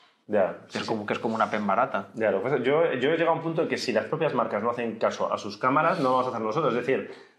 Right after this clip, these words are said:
Speaker 1: ¿Tú crees que en Olympus se acuerdan que tienen la E P L nueve? A veces yo dudo.
Speaker 2: Pues está
Speaker 1: Es como,
Speaker 2: súper
Speaker 1: sí,
Speaker 2: bien.
Speaker 1: la cámara para blogueras e influencers.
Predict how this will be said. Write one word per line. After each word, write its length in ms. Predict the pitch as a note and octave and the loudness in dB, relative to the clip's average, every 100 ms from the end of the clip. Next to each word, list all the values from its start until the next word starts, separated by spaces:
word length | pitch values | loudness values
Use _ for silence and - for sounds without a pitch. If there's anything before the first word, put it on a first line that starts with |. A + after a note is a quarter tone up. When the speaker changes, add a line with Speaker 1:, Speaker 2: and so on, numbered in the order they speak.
| _ _ _ C3+ | _ _ _ 0
Speaker 1:
¿Tú 60 | |
crees 120 | E3+ | 2
que 60 | - | 2
en 80 | C3 | 2
Olympus 320 | A2+ A2+ F3 | 2 0 -4
se 60 | A#2 | 0
acuerdan 260 | A2+ A2+ | 2 2
que 80 | A2 | 0
tienen 240 | A2 A2 | -2 -2
la 120 | G#2+ G#2+ | 0 2
E 20 | |
P 100 | A2+ | 2
L 160 | G#2+ | 2
nueve? 320 | G#2+ A2 C#3 - | 2 2 2 2
A 60 | |
veces 260 | A#2 C#3+ A#2+ | 2 0 0
yo 140 | C3+ | 0
dudo. 520 | C3+ A#2+ C#3+ A2 G#2 - | 0 0 2 2 -2 -2
Speaker 2:
Pues 160 | B2 | -2
está 140 | A2+ - | 0 0
Speaker 1:
Es 20 | |
como, 140 | C3 B2 | 2 2
Speaker 2:
súper 100 | G2+ | 2
Speaker 1:
sí, 60 | |
Speaker 2:
bien. 140 | F3 C#3+ | 2 2
Speaker 1:
la 100 | B2+ | 2
cámara 240 | G3 G3+ | 2 4
para 140 | D3 | 4
blogueras 460 | B2 B2 D3 F#3 - | 4 4 4 2 2
e 120 | C#3+ | 0
influencers. 880 | B2+ A#2+ B2 - A#2 B2 A#2 G2+ - | 0 -2 -6 -4 -2 0 -2 -6 -6